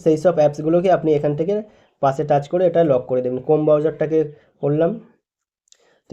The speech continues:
এটা করে দিলে আপনার যেসব অ্যাপসগুলো আছে সেগুলো লক হয়ে যাবে। তো এরপরে আপনাদের একটা গুরুত্বপূর্ণ সেটিং আছে, যেটা হচ্ছে ওপরে সেটিং আইকন আছে,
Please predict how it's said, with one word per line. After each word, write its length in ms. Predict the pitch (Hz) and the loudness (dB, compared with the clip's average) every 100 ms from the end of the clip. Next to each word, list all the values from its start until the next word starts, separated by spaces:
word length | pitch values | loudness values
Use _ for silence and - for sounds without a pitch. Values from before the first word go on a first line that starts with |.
| 151 | 0
এটা 140 | 170 170 | 2 2
করে 160 | 180 185 | 2 2
দিলে 140 | 196 208 170 | 4 2 2
আপনার 240 | 170 170 160 | 2 2 2
যেসব 240 | 156 175 165 | -4 -2 0
অ্যাপসগুলো 320 | 156 151 165 170 | 0 0 0 2
আছে 100 | 170 - | 0 -2
সেগুলো 220 | 147 170 143 | 0 2 2
লক 120 | 127 127 | 0 -2
হয়ে 140 | 120 117 | -4 -4
যাবে। 160 | 113 113 - _ _ _ _ _ _ | -6 -10 -14 _ _ _ _ _ _
তো 80 | 139 139 160 | -2 0 0
এরপরে 320 | 165 196 202 190 | 0 2 4 4
আপনাদের 340 | 190 190 196 185 - _ 143 | 2 2 2 0 -14 _ -6
একটা 140 | 147 165 | 2 4
গুরুত্বপূর্ণ 440 | 165 170 175 180 185 170 | 4 2 0 2 4 4
সেটিং 200 | 165 165 170 | 4 4 4
আছে, 120 | 185 160 | 2 0
যেটা 160 | 165 165 | 4 2
হচ্ছে 220 | 165 165 165 165 - 165 | 2 6 6 4 -2 -4
ওপরে 220 | 165 185 180 | 2 2 2
সেটিং 220 | 165 165 165 | 2 4 4
আইকন 240 | 160 170 175 | 4 4 2
আছে, 120 | 170 | 2